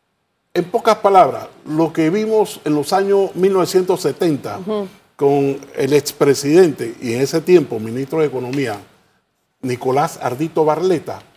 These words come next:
Speaker 1: son esquemas que tenemos que volver a retomar. Esquema que sale del Banco Mundial, del Banco Interamericano de Desarrollo y sale del Ministerio de Economía, perdón,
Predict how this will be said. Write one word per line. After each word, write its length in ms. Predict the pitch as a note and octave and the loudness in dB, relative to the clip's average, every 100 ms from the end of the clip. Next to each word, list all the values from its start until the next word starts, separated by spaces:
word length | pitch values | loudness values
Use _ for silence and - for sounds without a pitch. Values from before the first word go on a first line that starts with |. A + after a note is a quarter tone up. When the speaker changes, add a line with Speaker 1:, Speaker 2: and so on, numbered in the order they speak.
| _ _ _ _ | _ _ _ _
Speaker 1:
son 380 | - - G3+ G#3 | -10 4 4 6
esquemas 500 | F#3 - G3 G3 F#3 | 0 4 4 6 0
que 160 | D#3 | 0
tenemos 920 | C3+ - - D3+ D#3+ E3+ G3+ G3+ G3+ F#3 | -2 -4 -2 0 2 2 4 4 2 -2
que 100 | D3 | -4
volver 500 | C3+ C3+ C#3 D#3 D#3 - | -2 -2 0 0 -2 -8
a 100 | B2 | -10
retomar. 600 | A2+ A#2+ - A#2+ C3+ G2 - _ _ _ - | -6 -6 -6 -4 -2 -4 -8 _ _ _ -10
Esquema 600 | A2+ - E3+ F3+ F#3+ F3+ - _ _ | -8 2 2 6 4 2 -10 _ _
que 120 | - A#2 | -10 -4
sale 260 | D3+ F3+ | 2 4
del 100 | F3+ | 4
Banco 280 | E3 F#3+ F#3+ | 4 2 2
Mundial, 540 | F#3 F#3 F3+ F3+ F3+ E3+ - _ B2+ | 2 2 4 4 4 0 -14 _ -8
del 160 | A#2 | -6
Banco 240 | A#2+ D#3+ F3+ | -2 -2 -2
Interamericano 640 | D#3 C#3 C3+ C3+ E3 F3+ | 0 0 0 -2 0 0
de 80 | F3 | 0
Desarrollo 540 | F3 F3+ F3 F3+ F3+ D#3+ _ _ _ _ - | 0 0 0 0 -2 -6 _ _ _ _ -6
y 160 | G3 F#3+ | -2 0
sale 540 | G#3+ G3 G3 G3+ G3 - _ _ _ _ _ | 4 4 6 4 2 -8 _ _ _ _ _
del 280 | D3+ D3 C#3+ | 0 2 2
Ministerio 640 | C#3+ C3+ C3 - E3 E3+ | -2 -4 -6 -4 -2 2
de 60 | D#3+ | 0
Economía, 600 | C#3 B2+ B2+ C#3+ D#3 D#3 - | -2 -6 -6 -4 -6 -8 -4
perdón, 320 | C3 D#3 | 0 2